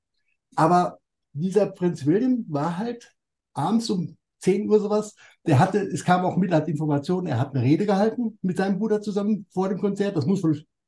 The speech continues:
hab mir das dann irgendwann mal angeschaut auf YouTube, der hat eine Rede gehalten.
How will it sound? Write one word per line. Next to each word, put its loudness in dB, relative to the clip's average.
hab 0
mir 0
das -2
dann -2
irgendwann -2
mal -2
angeschaut -4
auf -4
YouTube, -2
der -2
hat -2
eine 0
Rede 2
gehalten. -2